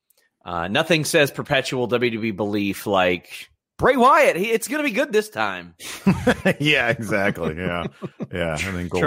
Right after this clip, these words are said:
Speaker 1: Tremaine says,
Speaker 2: happened.
Speaker 1: "Hey, nothing you can say. Nothing's gonna change what you've done to May." Need that to be in the
Speaker 2: Hey,
Speaker 1: match.
Speaker 2: nothing
Speaker 1: That's
Speaker 2: you
Speaker 1: what I'm
Speaker 2: can
Speaker 1: hoping
Speaker 2: say.
Speaker 1: for.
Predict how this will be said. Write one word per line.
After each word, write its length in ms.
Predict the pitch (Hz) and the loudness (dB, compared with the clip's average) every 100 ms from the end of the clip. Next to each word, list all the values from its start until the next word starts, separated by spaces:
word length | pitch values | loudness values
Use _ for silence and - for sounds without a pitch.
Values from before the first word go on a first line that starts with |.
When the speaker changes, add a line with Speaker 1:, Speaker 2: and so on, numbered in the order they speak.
| 147 | 0
Speaker 1:
Tremaine 240 | 151 156 | 0 0
says, 240 | 160 135 | 0 -2
Speaker 2:
happened. 240 | - 226 294 | -2 2 4
Speaker 1:
"Hey, 260 | 330 330 208 | 4 0 0
nothing 380 | 214 262 302 247 | 2 2 0 -2
you 100 | 214 | -2
can 180 | 180 165 | -2 -2
say. 600 | - 175 147 147 170 165 | 0 2 4 4 0 0
Nothing's 480 | 156 170 180 160 123 | -2 0 -2 -4 -4
gonna 180 | 151 151 | -4 -4
change 460 | - 156 160 180 | -4 -2 -2 -2
what 120 | 151 | -6
you've 240 | 147 131 113 | -6 -8 0
done 340 | 123 123 123 - _ _ | 0 0 -6 -14 _ _
to 160 | - 117 | -14 -12
May." 640 | 113 110 95 82 78 78 _ _ _ | -8 -8 -6 -6 -8 -10 _ _ _
Need 140 | 117 110 | -2 2
that 120 | 104 | 2
to 100 | - | 4
be 120 | 104 | 4
in 80 | 104 | 4
the 80 | 101 | 2
Speaker 2:
Hey, 20 | |
Speaker 1:
match. 380 | 104 101 95 285 | 2 0 -2 -2
Speaker 2:
nothing 160 | 277 - | -4 0
Speaker 1:
That's 220 | 339 285 | 0 4
Speaker 2:
you 40 | |
Speaker 1:
what 60 | 302 | 4
I'm 80 | 185 | 4
Speaker 2:
can 80 | 202 | 2
Speaker 1:
hoping 220 | - 359 | 2 4
Speaker 2:
say. 300 | 370 415 415 | 4 4 4
Speaker 1:
for. 60 | - | 0